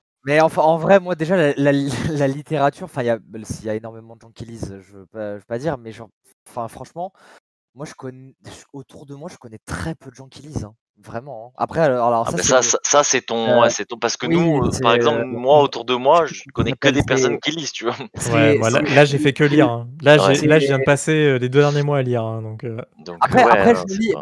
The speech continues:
Speaker 1: après, quand je dis lire, c'est vraiment lire des bouquins, entre guillemets, tu vois, parce que moi, je lis aussi, mais je lis, genre, des articles, euh, des
Speaker 2: Non,
Speaker 3: Non,
Speaker 2: non,
Speaker 3: non,
Speaker 2: oui,
Speaker 3: mais
Speaker 2: on
Speaker 3: je
Speaker 2: parle
Speaker 3: parle
Speaker 2: de
Speaker 3: pas de ça.
Speaker 2: bouquins, oui.
Speaker 1: Voilà, quoi.
Speaker 3: Moi, je
Speaker 1: Mais,
Speaker 3: parle
Speaker 1: euh,
Speaker 3: de bouquins en tout genre, que ce soit des
Speaker 2: Mm,
Speaker 3: bouquins
Speaker 2: mm.
Speaker 3: jeux ou des bouquins, euh, c'est du bouquin,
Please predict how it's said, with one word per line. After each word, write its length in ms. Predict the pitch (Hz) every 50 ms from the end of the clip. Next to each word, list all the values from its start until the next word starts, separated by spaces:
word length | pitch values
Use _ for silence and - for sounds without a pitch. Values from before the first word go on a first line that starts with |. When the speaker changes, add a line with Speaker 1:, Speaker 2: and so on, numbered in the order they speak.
| - -
Speaker 1:
après, 180 | 160 151 220 -
quand 140 | - 180
je 80 | 175 131
dis 120 | 143 170
lire, 240 | 165 170 208 214 -
c'est 140 | - - 160
vraiment 340 | 135 143 156 160 190 190 190
lire 300 | 180 165 156 185 - 165
des 280 | 143 127 139 139 139 135
bouquins, 340 | 131 135 156 - - 180 143
entre 340 | 120 110 110 117 _ 131
guillemets, 280 | 123 123 127 123 113 110
tu 60 | -
vois, 100 | 127 127
parce 180 | 120 120 - -
que 80 | 120 113 110
moi, 220 | 113 123 131 131 123
je 100 | - 127
lis 200 | 123 127 127 127
aussi, 320 | 127 127 - - 160 151 135
mais 80 | 110
je 80 | 107 _ 131
lis, 120 | 127 123
genre, 220 | 117 123 104 117
des 180 | 110 117 110 117
articles, 540 | - - - - 147 147 - _ - - 113
euh, 480 | 110 110 107 107 107 107 107 110 107 101 104
des 180 | 107 104 104 101
Speaker 2:
Non, 80 | 135
Speaker 3:
Non, 80 | 143 135 -
Speaker 2:
non, 60 | 208
Speaker 3:
non, 40 | 123
Speaker 2:
oui, 140 | 135 131 123
Speaker 3:
mais 80 | 123 120
Speaker 2:
on 80 | 110
Speaker 3:
je 60 | 110 -
Speaker 2:
parle 140 | 117 113
Speaker 3:
parle 120 | 156 147 143
Speaker 2:
de 60 | 170
Speaker 3:
pas 40 | 180
de 40 | -
ça. 140 | 175 147 135
Speaker 2:
bouquins, 140 | 147 202 247
oui. 40 | 277 233
Speaker 1:
Voilà, 160 | 127 117 -
quoi. 120 | - 110 107
Speaker 3:
Moi, 100 | 147 165
je 60 | 151
Speaker 1:
Mais, 60 | 113
Speaker 3:
parle 120 | 160 135 110
Speaker 1:
euh, 40 | 107
Speaker 3:
de 100 | 127 127
bouquins 300 | 123 135 131 - 165 160
en 80 | 151 127
tout 140 | - 135
genre, 220 | 120 127 139 151 143
que 60 | -
ce 80 | 131 117
soit 160 | - 127 120
des 80 | 117
Speaker 2:
Mm, 80 | 117 110
Speaker 3:
bouquins 240 | 123 123 - 127 120
Speaker 2:
mm. 60 | 117
Speaker 3:
jeux 260 | 117 120 127 143 143
ou 80 | 135 120
des 120 | 113 120
bouquins, 520 | 117 113 113 - - 131 131 135 135 120 110
euh, 120 | 107 104
c'est 120 | - 113
du 60 | 113 117
bouquin, 220 | 117 110 -